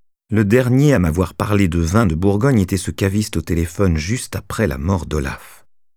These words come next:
Franchement, avais-je jamais eu un caviste ? À plus forte raison, un caviste bourguignon. Baptiste Bordave ne buvait pas si noblement. Il y avait un peu trop de vin de Bourgogne dans cette histoire.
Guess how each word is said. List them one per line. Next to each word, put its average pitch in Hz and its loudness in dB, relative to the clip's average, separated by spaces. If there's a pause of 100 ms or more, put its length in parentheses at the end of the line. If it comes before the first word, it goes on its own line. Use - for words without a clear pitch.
(920)
Franchement, - 0 (560)
avais-je 82 0
jamais 76 -2
eu 107 2
un 67 -2
caviste ? - -8 (640)
À 76 -6
plus 90 -2
forte - -2
raison, 85 2
un 78 0
caviste 92 -4
bourguignon. 107 0 (600)
Baptiste - -2
Bordave 90 0
ne 85 2
buvait 87 0
pas 110 -2
si 101 -8
noblement. 123 2 (640)
Il 80 -10
y 95 0
avait 92 0
un 85 2
peu 80 -4
trop - -4
de 78 -4
vin 90 0
de 80 -2
Bourgogne 82 0
dans 76 -2
cette 76 -8
histoire. 71 -8